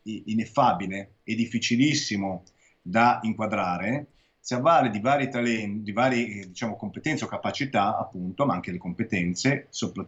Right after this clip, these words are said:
mm, però adesso fo-, soffermiamoci sulle capacità, tra cui quella logica, ma non solo quella logica, per esprimersi. Tant'è vero che, ehm, ad esempio, eh, molti pensano, molti credono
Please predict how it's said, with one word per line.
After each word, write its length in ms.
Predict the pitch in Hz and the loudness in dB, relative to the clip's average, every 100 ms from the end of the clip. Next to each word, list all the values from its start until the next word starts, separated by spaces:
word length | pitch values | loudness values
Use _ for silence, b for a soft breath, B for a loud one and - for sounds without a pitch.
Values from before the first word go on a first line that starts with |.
| - | -6
mm, 360 | - 95 90 85 - | -2 0 2 0 0
però 140 | 107 | 2
adesso 220 | 107 101 92 | 4 4 0
fo-, 200 | 95 92 | -4 -6
soffermiamoci 560 | 92 95 104 98 - | -8 2 2 4 0
sulle 180 | - 107 | -2 0
capacità, 720 | 123 - - 165 127 147 B B B | 2 2 2 4 4 4 B B B
tra 180 | 113 107 | -2 0
cui 220 | 135 147 | 6 6
quella 260 | 127 104 113 | 6 2 2
logica, 560 | 123 101 113 117 - - | 2 2 -2 0 0 2
ma 240 | 104 113 | 2 4
non 200 | 107 101 | 2 -2
solo 400 | - 127 110 95 | -6 -4 -4 -4
quella 180 | - 131 | -6 -4
logica, 580 | 110 101 110 120 151 - b b b _ | -2 -4 -6 -2 -2 -2 b b b _
per 360 | - 151 147 151 | 2 6 6 4
esprimersi. 720 | 131 - 87 82 82 - - - _ _ _ _ _ _ _ | -4 -6 -12 -16 -14 -12 -14 -18 _ _ _ _ _ _ _
Tant'è 300 | 123 120 165 | -6 -4 -2
vero 360 | 160 165 165 | 0 2 0
che, 400 | - 139 143 151 - | -2 -2 0 -2 -6
ehm, 840 | 113 107 101 98 98 95 92 87 | -6 -6 -6 -6 -8 -10 -12 -14
ad 160 | - 113 | -6 0
esempio, 960 | 120 127 123 113 110 127 135 160 - _ | 2 4 4 2 0 0 2 0 -6 _
eh, 160 | 107 104 | -8 -2
molti 400 | 120 135 - 117 | 2 2 0 0
pensano, 580 | 131 120 110 - 123 127 | 2 2 2 -2 -2 -2
molti 320 | 110 104 110 | -2 -4 -6
credono 720 | 120 117 104 107 123 131 - | 0 0 0 0 -2 -4 -12